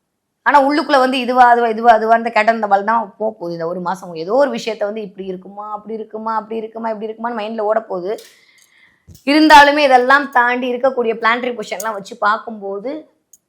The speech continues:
பயங்கரமான ஒரு சாமர்த்தியம் அதிகரிக்க போகிறது. சமயோஜிதம், அஹ், யாருக்குமே வராத ஒரு விஷயங்க இது. எப்பயுமே எங்க எதை எப்படி பண்ணணுன்ற ஒரு தெளிவு நம்மளுக்கு வந்துருச்சு அப்படின்னா வாழ்க்கையில நம்ம ஜெயிச்சிடலாம். "மதி வேண்டும் நின் கருணை நிதி வேண்டும்" தானே வந்து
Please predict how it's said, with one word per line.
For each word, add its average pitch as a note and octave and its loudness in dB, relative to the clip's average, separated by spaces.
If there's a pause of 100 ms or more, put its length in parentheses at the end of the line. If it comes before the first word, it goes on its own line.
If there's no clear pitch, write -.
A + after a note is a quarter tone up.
(880)
பயங்கரமான A#3+ -6
ஒரு G#3+ -6
சாமர்த்தியம் A#3+ -4
அதிகரிக்க D#3 -18
போகிறது. F3 -16
சமயோஜிதம், G3+ -2 (880)
அஹ், F#3 -8
யாருக்குமே C#4+ 0
வராத B3 4
ஒரு G#3 -2
விஷயங்க F#3 -8
இது. D#3 -10
எப்பயுமே A3+ -8
எங்க A3+ -6
எதை G3+ -6
எப்படி F#3+ -10
பண்ணணுன்ற G3+ -10
ஒரு F3+ -12
தெளிவு B3 -4
நம்மளுக்கு F#3 -8
வந்துருச்சு F#3+ -12
அப்படின்னா F#3 -16 (200)
வாழ்க்கையில G3 -6
நம்ம E3+ -12
ஜெயிச்சிடலாம். F3 -16 (920)
"மதி F#3 -2
வேண்டும் A#3 -2
நின் G#3+ -6
கருணை G#3+ -4
நிதி G3 -8
வேண்டும்" G3+ -6
தானே G3 -6
வந்து F#3 -8